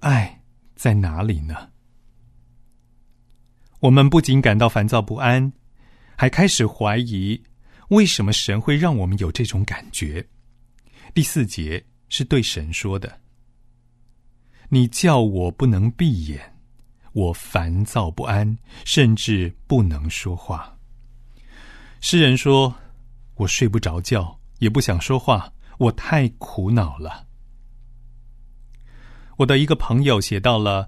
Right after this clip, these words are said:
他并非异乎寻常的痛苦。他说，“我们的第一个孩子早产十周，但是一直到他十八个月大的时候才被诊断出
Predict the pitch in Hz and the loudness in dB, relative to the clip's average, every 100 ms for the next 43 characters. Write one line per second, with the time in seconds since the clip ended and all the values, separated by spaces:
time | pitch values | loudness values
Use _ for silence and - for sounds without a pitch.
0 | - - 123 120 135 123 113 - 117 117 | -8 -2 0 0 0 0 0 0 0 0
1 | 117 131 110 101 107 104 101 92 92 - | -2 -2 -2 -2 -4 -2 -4 -4 -4 -4
2 | 92 87 92 - 135 98 - - 143 - | -6 -6 -8 -6 -4 -4 -6 -12 -14 -18
3 | - - - - - - - - - - | -20 -20 -20 -20 -20 -20 -20 -20 -20 -20
4 | - - - - 117 - 113 110 - - | -20 -20 -20 -6 -4 -2 -2 -2 -8 -20
5 | - - - 120 123 139 131 123 151 143 | -20 -20 -4 2 4 4 4 4 2 0
6 | 131 - - 104 110 117 101 - - - | 0 0 -2 -4 -2 -2 -2 -6 -8 -2
7 | 101 113 135 - 90 82 - 92 92 113 | 0 0 -2 -4 -4 -2 -2 -4 -2 0
8 | 110 117 - - - - - - - - | 0 -2 -12 -20 -20 -20 -20 -20 -2 2
9 | 135 - 135 139 - 120 127 117 - 123 | 4 2 0 0 0 4 4 4 2 0
10 | - 127 131 135 127 120 131 123 131 104 | 0 -2 0 0 2 4 4 4 2 0
11 | 98 104 98 123 95 - - - 107 101 | -2 -4 -2 -2 -2 -8 -20 -8 -4 0
12 | 127 110 - 95 85 117 101 - 107 104 | 0 0 0 -4 0 0 0 -2 -2 -4